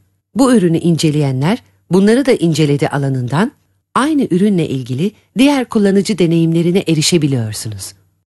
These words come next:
İncelediğiniz ürünlere "Son gezdiklerim" kısmından ulaşabiliyor, böylece daha önce baktığınız ürünlere rahatlıkla geri dönebiliyorsunuz. Karo ürün detay sayfasına girdiğinizde o ürünün serisine ait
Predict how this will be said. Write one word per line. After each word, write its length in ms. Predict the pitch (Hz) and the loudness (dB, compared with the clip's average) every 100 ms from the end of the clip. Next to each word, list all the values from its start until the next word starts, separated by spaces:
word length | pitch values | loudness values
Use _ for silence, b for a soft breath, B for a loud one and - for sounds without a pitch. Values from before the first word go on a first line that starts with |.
| _ _ _ _ _ | _ _ _ _ _
İncelediğiniz 720 | 220 208 214 220 233 247 285 196 | 2 4 2 2 2 2 2 0
ürünlere 540 | 170 147 127 127 190 - _ _ _ | 0 0 -2 0 -2 -4 _ _ _
"Son 280 | - 285 294 | 0 2 2
gezdiklerim" 580 | 240 185 208 208 208 | 2 0 -2 0 0
kısmından 600 | 202 180 - 165 165 160 | 0 -2 0 0 2 0
ulaşabiliyor, 640 | 147 151 147 151 135 127 170 - _ _ _ _ 165 | 0 -2 0 -2 -2 -2 -4 -8 _ _ _ _ 0
böylece 540 | 196 170 160 180 185 - | 0 2 0 0 -2 -2
daha 220 | 170 180 - | -2 -2 0
önce 300 | 190 170 160 | 0 0 0
baktığınız 520 | 165 - 175 180 175 | -2 -2 -2 -2 -2
ürünlere 480 | - 156 151 147 151 b b _ | -2 0 0 0 -2 b b _
rahatlıkla 580 | 190 180 202 - 311 269 | -2 -2 -2 -4 -2 -2
geri 340 | 240 214 220 190 | -2 0 0 2
dönebiliyorsunuz. 1000 | 185 175 147 139 120 113 - 110 104 - _ _ _ _ _ _ _ _ | 2 2 0 -2 -4 -6 -8 -8 -10 -16 _ _ _ _ _ _ _ _
Karo 300 | 285 302 269 | 0 2 2
ürün 320 | 180 175 170 | 2 0 0
detay 280 | 160 196 214 | 0 0 -2
sayfasına 560 | 175 151 151 - 147 | 0 -2 -2 -4 -2
girdiğinizde 800 | 139 135 131 135 123 120 - 180 202 _ _ _ | -2 -2 -4 -4 -4 -6 -4 -4 -6 _ _ _
o 140 | 240 262 | -4 0
ürünün 360 | 254 220 214 214 | 0 2 2 0
serisine 580 | - 175 180 - 185 185 | 0 0 0 0 0 0
ait 360 | 156 147 147 | 0 0 -2